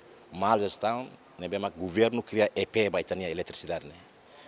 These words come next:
E também é uma técnico profissional, se não bem, mas cai anterior, no serviço dia que se, né? De vez em quando, ela mudança, vai ser, né, carreira, mudança, vai,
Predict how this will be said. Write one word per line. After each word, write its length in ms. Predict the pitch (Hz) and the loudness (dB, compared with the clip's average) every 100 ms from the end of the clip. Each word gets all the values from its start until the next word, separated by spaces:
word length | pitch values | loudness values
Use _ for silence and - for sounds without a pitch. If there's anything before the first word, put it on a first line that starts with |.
| - - | -16 -6
E 100 | 110 | 4
também 260 | 127 135 | 6 6
é 60 | 120 | 2
uma 100 | 113 | -2
técnico 360 | - 123 120 - | 4 2 2 -2
profissional, 380 | 98 - 104 | -6 0 0
se 160 | 98 110 | 2 2
não 100 | 101 | 0
bem, 120 | 95 | -2
mas 120 | 95 | -4
cai 160 | - 98 | -2 -2
anterior, 440 | 95 - 101 95 | -2 2 4 4
no 80 | 92 | 0
serviço 320 | 87 90 104 | -4 -6 -6
dia 180 | 101 107 | -2 -2
que 80 | - | -2
se, 80 | 101 87 | -4 -4
né? 160 | 107 - - - - - | -8 -14 -20 -20 -16 -2
De 60 | |
vez 120 | 107 104 | 2 6
em 20 | |
quando, 160 | 123 | 6
ela 120 | 110 95 | 6 4
mudança, 420 | 92 113 117 104 | 8 8 8 2
vai 100 | 98 | 2
ser, 160 | 101 | 0
né, 80 | 92 | -6
carreira, 360 | - 90 92 104 | -4 -2 -2 -4
mudança, 400 | 90 90 110 107 | -6 0 2 2
vai, 120 | 90 | -2